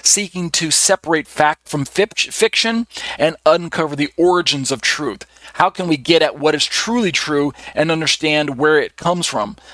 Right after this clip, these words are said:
Um, how can we affirm truth and separate it away from f-, uh, hearsay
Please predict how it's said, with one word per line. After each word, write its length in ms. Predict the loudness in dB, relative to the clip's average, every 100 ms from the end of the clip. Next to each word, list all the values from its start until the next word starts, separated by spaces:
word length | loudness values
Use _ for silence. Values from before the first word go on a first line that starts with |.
| -6
Um, 540 | 2 4 6 4 0 -2
how 180 | 0
can 240 | 0 -2 0
we 100 | 0
affirm 500 | -2 -2 0 0 0
truth 360 | 0 -2 -2 0
and 180 | 0 2
separate 640 | 2 2 0 2 2 4
it 160 | 2 _ -20 -18 -4
away 400 | -2 2 2 2
from 440 | 0 0 0 -2
f-, 320 | -8 -10 -6 -6 0
uh, 180 | 2 2
hearsay 720 | 2 0 2 2 2 2 0